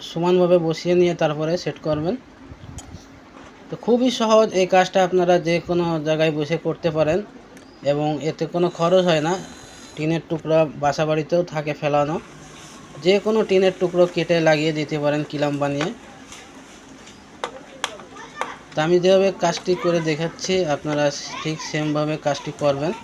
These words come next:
কোনো খরচ হবে না একটি গ্লাস সেট করতে। আমাদের এই চ্যানেলে ইলেকট্রনিক্স যত ধরনের ডিভাইস আছে, সমস্ত ডিভাইস রিপেয়ারিংয়ের ভিডিও পেয়ে যাবেন।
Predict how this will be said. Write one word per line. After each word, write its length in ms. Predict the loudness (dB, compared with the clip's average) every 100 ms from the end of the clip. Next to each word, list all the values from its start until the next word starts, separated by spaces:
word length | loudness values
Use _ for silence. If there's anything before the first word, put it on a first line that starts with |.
| -18 -20 -18 -16 -16 -14 -8
কোনো 200 | 0 2
খরচ 320 | 2 2 2 4
হবে 220 | 4 2
না 120 | 0 0
একটি 260 | -2 -4
গ্লাস 300 | -6 0 0
সেট 200 | 0 -8 -6
করতে। 300 | -8 -6 -8 -8 -10 -20 -20 -20 -18 -8
আমাদের 360 | -2 2 4 6
এই 120 | 6
চ্যানেলে 440 | 4 6 8 8 6 4
ইলেকট্রনিক্স 640 | 2 2 2 0 2 0 0
যত 180 | -2 2 2
ধরনের 380 | 2 2 2 2
ডিভাইস 340 | 2 4 4
আছে, 220 | 2 0 -6
সমস্ত 400 | -2 -2 0 0
ডিভাইস 460 | 0 0 2 2 2
রিপেয়ারিংয়ের 580 | 0 0 0 2 0 -2
ভিডিও 300 | -4 -2 -2 -2
পেয়ে 200 | -2 0
যাবেন। 280 | 0 0